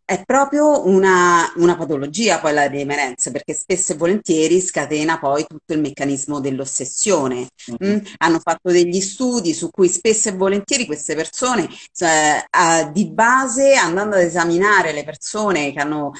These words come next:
Speaker 1: attuato stalker e tutto il resto, eh, gli stalker poi, eh, effettivamente hanno, eh, cominciato con questo processo.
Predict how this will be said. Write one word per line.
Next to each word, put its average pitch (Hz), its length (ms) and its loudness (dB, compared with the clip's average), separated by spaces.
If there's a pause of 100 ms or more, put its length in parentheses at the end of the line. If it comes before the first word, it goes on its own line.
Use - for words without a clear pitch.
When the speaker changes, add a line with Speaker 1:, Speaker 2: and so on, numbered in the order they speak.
Speaker 1:
attuato 180 420 0
stalker 165 920 2
e 165 120 -6
tutto 196 280 -4
il 247 80 2
resto, 202 640 -2 (240)
eh, 147 500 2 (180)
gli 160 160 -2
stalker 202 720 0
poi, 175 480 4
eh, 170 320 -4
effettivamente 190 1080 -2 (160)
hanno, 330 520 2
eh, 151 320 0
cominciato 190 600 0
con 156 180 -2
questo 139 360 -8
processo. 123 800 -12